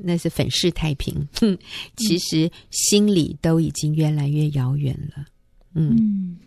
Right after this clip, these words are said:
Speaker 1: 所以那个试探乘虚而入，那是必然的。好，所以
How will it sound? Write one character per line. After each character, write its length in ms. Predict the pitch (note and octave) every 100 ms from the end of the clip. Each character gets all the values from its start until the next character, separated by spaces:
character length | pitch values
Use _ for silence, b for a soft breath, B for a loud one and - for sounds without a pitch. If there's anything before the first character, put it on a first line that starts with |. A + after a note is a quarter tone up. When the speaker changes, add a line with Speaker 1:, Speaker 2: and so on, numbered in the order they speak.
| _
Speaker 1:
所 280 | - - F3
以 180 | F3 D3+
那 160 | E3+
个 280 | D#3+ D#3 D3 B B B B
试 320 | - - A3
探 280 | F3+ - F3
乘 200 | D#3+ D#3 D#3+
虚 240 | - F#3+
而 180 | F3 D3+
入， 320 | D3+ F3+ E3+
那 180 | E3+ A3+
是 140 | - A3 -
必 160 | A3+
然 200 | D#3+ A#2 - -
的。 180 | - C#3+ _ _ _ _ _ _
好， 300 | - E3+ E3+ b b
所 160 | - G3
以 160 | F#3+